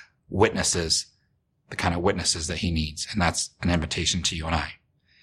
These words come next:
And so he did this for us. He, he talks about this and he wants us to remember this. He wants us to remember it at the very basic of who we are. So we're gonna take this time,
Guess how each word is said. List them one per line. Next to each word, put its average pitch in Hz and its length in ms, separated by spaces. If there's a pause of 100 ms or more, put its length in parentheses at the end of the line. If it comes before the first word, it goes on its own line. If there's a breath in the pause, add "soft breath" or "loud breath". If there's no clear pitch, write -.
(480)
And 101 100
so 127 100
he 117 160
did 143 280
this 123 300
for 113 280
us. 87 160
He, 123 260 (100)
he 123 120
talks 147 320
about 123 220
this 117 140
and 120 60
he 110 80
wants 120 360
us 147 140
to - 120
remember 120 400
this. 90 160
He 110 80
wants 135 240
us - 120
to 135 100
remember 131 420
it 131 160 (300 loud breath)
at 113 120
the 123 80
very 139 380
basic 123 680
of 104 160
who 117 140
we 101 180
are. 90 160
So 104 160
we're 117 100
gonna 151 120
take 127 260
this 131 180
time, 104 460